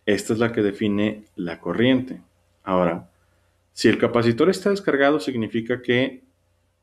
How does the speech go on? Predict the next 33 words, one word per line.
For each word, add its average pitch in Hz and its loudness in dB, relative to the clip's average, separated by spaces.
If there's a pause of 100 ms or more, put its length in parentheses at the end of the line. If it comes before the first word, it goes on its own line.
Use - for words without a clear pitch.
(360)
la 101 -2
fuerza 117 2
que 120 -2
aplica 113 -2
la 107 0
fuente 120 -4 (500)
se 85 -6
aplica 98 -2
totalmente 92 -4
a - -4
la 95 -6
carga. 147 -4
Entonces, 90 -14 (320)
son 98 -4
los 101 -2
diez 98 0
volts 113 -2
la 95 -6
fuerza 95 -6
que - -14
mueve 87 -6
los 85 -8
electrones 87 -10
a 87 -12
través 78 -18
del 80 -20
circuito. - -8 (640)
Ahora, - -6 (760)
si - -2
el 104 2
capacitor 117 0
se 180 -2
cargó 110 -2